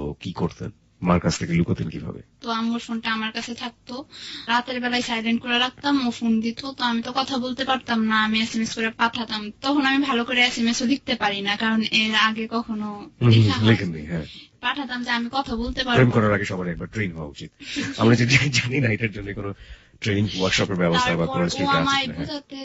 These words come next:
Speaker 2: চেষ্টা করতো যে ও আমায় কতটা ভালোবাসে। তো
Speaker 1: হুম,
Speaker 2: আমি
Speaker 1: হুম।
Speaker 2: শুধু শুনতাম। শোনার পর ও যখন বলতো যে, "তুমি কি ঘুমিয়ে পড়ছো? যদি না ঘুমিয়ে থাকো, তাহলে মানে একটু sound করো।" তখন আমি, উম, ওরকম একটা sound করতাম।
Speaker 1: <laughs> এমনি কি,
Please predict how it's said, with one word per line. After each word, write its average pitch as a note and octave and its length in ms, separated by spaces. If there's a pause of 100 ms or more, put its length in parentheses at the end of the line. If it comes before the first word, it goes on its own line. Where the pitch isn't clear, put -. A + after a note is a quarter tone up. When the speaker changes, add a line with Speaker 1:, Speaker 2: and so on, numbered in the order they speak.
Speaker 2:
চেষ্টা C#4+ 360
করতো A3+ 480
যে A3 180 (140)
ও A3 80
আমায় G#3+ 260
কতটা B3 400
ভালোবাসে। G3 640
তো - 100
Speaker 1:
হুম, G2+ 100
Speaker 2:
আমি F#2+ 60
Speaker 1:
হুম। - 140
Speaker 2:
শুধু A#3+ 240
শুনতাম। C#4+ 640 (640)
শোনার C4+ 440
পর C4+ 200
ও C4+ 120
যখন C4+ 300
বলতো C#4 340
যে, C4+ 220
"তুমি B3 240
কি B3+ 180 (180)
ঘুমিয়ে A#3 380
পড়ছো? C4 400 (160)
যদি A#3 240
না A#3+ 180
ঘুমিয়ে B3+ 260
থাকো, C#4+ 220
তাহলে B3+ 360
মানে G#3+ 200
একটু A#3+ 200
sound A3 340
করো।" G#3+ 220
তখন A#3 240
আমি, A3+ 180 (200)
উম, A#3 260 (280)
ওরকম B3+ 360
একটা D#3+ 240
sound F3+ 300
করতাম। G#2+ 360
Speaker 1:
<laughs> A#2 1000 (800)
এমনি A#2+ 220
কি, B2+ 100